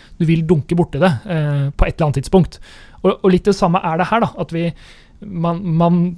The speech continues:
det er ikke så synlig. Eh, det er klart det er synlig når, når, eh, en del av befolkningen må sette seg bakerst i bussen, bussen, eller må ta en annen buss enn de andre.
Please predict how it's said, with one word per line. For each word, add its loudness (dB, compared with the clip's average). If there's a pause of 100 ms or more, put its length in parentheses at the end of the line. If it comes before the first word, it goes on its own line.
(120)
det -2
er -2
ikke 2
så -2
synlig. 2 (240)
Eh, -4
det -4
er 2
klart -2
det 0
er -6
synlig 0
når, 2 (200)
når, 0 (500)
eh, -2 (160)
en 4
del 2
av 0
befolkningen -2
må 0
sette -4
seg 0
bakerst -4
i 0
bussen, 0
bussen, 0 (180)
eller 0
må 0
ta 0
en 0
annen 0
buss -2
enn -2
de 2
andre. 2